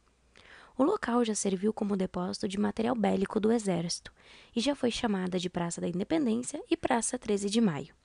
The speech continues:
Como fica em frente à Igreja Matriz do Divino Espírito Santo, a Praça Doutor Alcides Marques é conhecida popularmente como Praça da Matriz.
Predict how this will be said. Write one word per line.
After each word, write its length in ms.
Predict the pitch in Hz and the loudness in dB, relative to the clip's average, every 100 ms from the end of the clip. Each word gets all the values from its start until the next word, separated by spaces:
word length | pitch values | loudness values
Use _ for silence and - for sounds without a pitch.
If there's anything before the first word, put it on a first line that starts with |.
| _ _ - - - - - | _ _ -20 -20 -20 -18 -4
Como 240 | 285 359 | 0 0
fica 280 | - 240 - | 0 -2 0
em 100 | 208 | -4
frente 420 | - 226 262 - | -2 -2 -2 -2
à 20 | |
Igreja 360 | 233 190 185 185 | -2 0 0 0
Matriz 360 | 185 180 175 165 | -2 -2 -2 -2
do 120 | 185 | -2
Divino 340 | 202 180 165 | 0 -2 -2
Espírito 440 | 170 - 175 - 247 | -2 -2 -2 -2 -2
Santo, 400 | - 190 196 - - - - | 0 0 -2 -8 -18 -12 -8
a 100 | - | 0
Praça 400 | 262 254 247 180 | 2 2 0 -2
Doutor 300 | 180 175 175 | -2 0 -2
Alcides 380 | 175 202 254 | -2 -2 0
Marques 480 | 220 202 - - - - - - | 2 0 -2 -6 -8 -10 -14 -10
é 80 | 285 | -4
conhecida 680 | 302 311 294 254 208 196 - | -2 -2 0 0 0 -2 -2
popularmente 680 | 180 208 262 233 214 220 | 0 2 2 2 0 -2
como 240 | - 320 339 | -2 -2 0
Praça 320 | 302 285 277 | 2 2 0
da 120 | 269 | 0
Matriz. 540 | 277 330 233 214 - | 0 0 0 0 -2